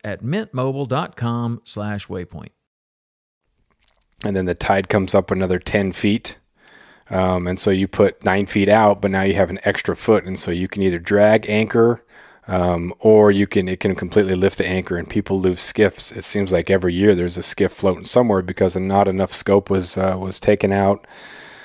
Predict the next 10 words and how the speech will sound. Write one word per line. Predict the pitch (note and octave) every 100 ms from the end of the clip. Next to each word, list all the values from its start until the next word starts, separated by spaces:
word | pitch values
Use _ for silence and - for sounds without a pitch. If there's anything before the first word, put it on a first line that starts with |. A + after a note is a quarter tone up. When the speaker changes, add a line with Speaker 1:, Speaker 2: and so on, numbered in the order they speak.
| -
Speaker 2:
uh, | F#2+ F2+ E2+ F2+ G2 G#2
or | F#2
put | - G2
out. | E2+ F2+
So | - F#2+ F2+
five-to-one | - B2 C3+ G#2+ F#2+ G2+ G#2+ A2+ -
is, | - G2+ F#2+
uh, | G#2 G2+ G2+ G#2
is | G2+
good, | - A2 G#2+ G#2 G2+